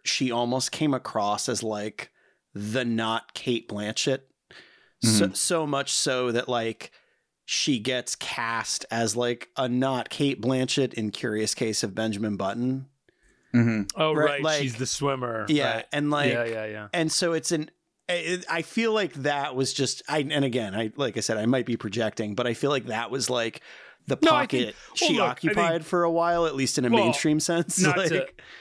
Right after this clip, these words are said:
Speaker 3: well, not to stay in a reductive place, but I think
Speaker 1: Yeah.
Speaker 3: certainly if you're speaking writ large about the American culture, certainly both of those incredible actresses, I think, read as qu-, read as cold to viewers, which is a very kind of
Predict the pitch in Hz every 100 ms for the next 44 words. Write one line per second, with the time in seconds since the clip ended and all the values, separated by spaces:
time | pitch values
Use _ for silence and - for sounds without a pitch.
0 | - 185 202 185 151 135 - 151 131 123
1 | 120 117 113 120 117 110 - 101 - 120
2 | - 143 135 156 - - 151 127 123 120
3 | - 113 - 139 - 123 113 - - -
4 | - 139 135 131 120 117 117 110 117 117
5 | 113 113 107 117 113 113 - - 175 170
6 | 147 123 117 107 104 - - - - 139
7 | 123 123 123 120 113 113 131 113 107 110
8 | 110 - - 117 107 - - - _ 123
9 | 120 113 _ _ 131 127 151 147 139 143
10 | 131 123 120 120 - - - - - 151
11 | 160 170 156 143 123 - - 151 143 135
12 | 131 - - 143 123 113 117 113 110 101
13 | 95 - 123 131 113 120 113 127 117 117
14 | 120 113 113